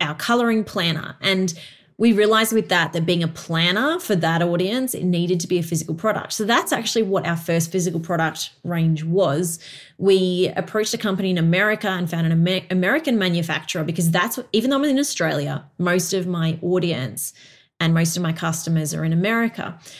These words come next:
So we found an American manufacturer. And I remember that process being really tricky at the start because we didn't know how many we might sell and we didn't want to spend a whole bunch of money. So we were looking at printing, like, three hundred,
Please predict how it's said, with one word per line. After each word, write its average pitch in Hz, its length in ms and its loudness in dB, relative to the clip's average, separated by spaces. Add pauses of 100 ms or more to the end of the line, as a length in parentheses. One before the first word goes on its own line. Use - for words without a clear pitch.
(120)
So - 180 -2
we 196 100 2
found 180 340 0
an 180 100 0
American 170 640 2
manufacturer. 185 880 0
And 180 380 0
I 254 160 6
remember 196 640 4
that 185 180 2
process 170 400 -2
being 165 420 0
really 165 580 0
tricky 135 440 -6
at 92 140 -10
the - 40 -6
start - 380 -10 (160)
because 202 320 4
we 214 140 2
didn't 180 400 0
know 180 500 2
how 165 300 0
many 160 260 0
we 165 100 0
might 165 300 0
sell 139 540 -6
and 170 160 -2
we 175 80 -2
didn't 190 260 0
want 214 120 -2
to 202 40 0
spend 185 320 -2
a 165 40 2
whole 190 180 0
bunch 240 220 0
of 233 80 0
money. 175 340 0
So 190 120 -2
we 226 100 0
were 285 60 4
looking 285 280 2
at 277 140 -2
printing, 247 420 0
like, 214 360 -2
three 196 380 2
hundred, 202 600 0